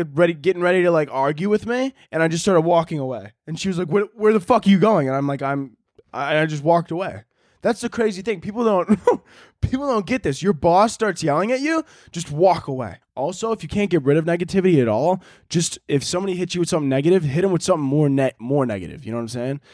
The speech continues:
Like, somebody hits you, they're like, "I don't like your outfit." And then you could be like, "I don't like how your marriage isn't working out." And then you just walk <laughs> away.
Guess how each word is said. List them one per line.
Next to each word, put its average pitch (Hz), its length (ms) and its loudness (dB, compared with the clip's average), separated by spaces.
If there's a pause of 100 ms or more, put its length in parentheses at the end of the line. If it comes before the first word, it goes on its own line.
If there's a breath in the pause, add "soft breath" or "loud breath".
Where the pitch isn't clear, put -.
(160 soft breath)
Like, 135 140 -12
somebody 170 320 -8
hits 156 260 -8
you, 165 320 4 (300 soft breath)
they're 131 80 -4
like, 147 180 -2
"I 240 80 2
don't 277 140 2
like 247 160 0
your 202 100 4
outfit." 196 460 0
And 139 120 -8
then 147 80 -4
you 170 100 -2
could 175 120 -4
be 160 100 2
like, 156 200 2
"I 170 100 0
don't 262 160 0
like 226 140 0
how 220 80 2
your 208 200 0
marriage 160 440 -4
isn't 117 160 -8
working 104 260 -10
out." 85 180 -14
And 131 120 -14
then 160 80 -10
you 175 100 -12
just 160 140 -12
walk 156 240 -8
<laughs> - 40 -8
away. 277 520 4